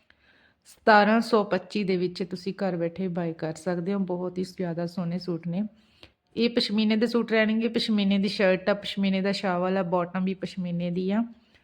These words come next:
ਬਹੁਤ ਹੀ ਪਿਆਰੇ ਇਹ ਸੂਟ ਰੈਡੀ ਹੋਏ ਨੇ। ਇਹ ਵੀ ਬਹੁਤ ਹੀ ਜ਼ਿਆਦਾ ਸ-, ਅ, ਫੈਬਰਿਕ ਇਹਨਾਂ ਦਾ ਵਧੀਆ, ਗਿਆਰਾਂ ਸੌ ਪੱਚੀ 'ਚ ਬਾਏ ਕਰ ਸਕਦੇ।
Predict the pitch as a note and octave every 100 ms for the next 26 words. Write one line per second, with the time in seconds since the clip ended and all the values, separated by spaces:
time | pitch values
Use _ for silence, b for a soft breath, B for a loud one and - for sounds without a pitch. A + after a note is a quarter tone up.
0 | b b b _ F#3 F#3 G#3+ A#3 A3+ G#3+
1 | F#3 F#3+ - G3 F#3+ F#3+ F#3 F3+ F3 F#3+
2 | G3 F#3+ G3+ G3 F#3 G3 F3+ F3+ F3 F3
3 | G3 F#3 E3+ F3+ G3 G3 - - F#3 F3
4 | G3 F3 E3 F#3 F3 F#3 F#3 F3 F#3 G3
5 | F#3+ F3 E3+ E3+ G3 F3 F3 - F#3+ G#3
6 | F#3 E3+ D#3+ E3 - F3+ - _